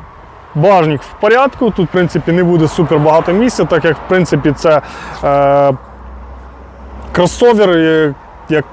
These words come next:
компакт-вен, чи як його назвати. Ну, в общем, він не сильно великий,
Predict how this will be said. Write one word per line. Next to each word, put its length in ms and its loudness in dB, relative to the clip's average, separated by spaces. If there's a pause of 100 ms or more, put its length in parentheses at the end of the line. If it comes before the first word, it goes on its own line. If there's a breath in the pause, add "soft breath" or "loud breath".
(120)
компакт-вен, 840 2
чи 160 -2
як 220 2
його 120 2
назвати. 400 2
Ну, 100 -2
в 60 2
общем, 300 0
він 260 2
не 180 2
сильно 380 2
великий, 540 2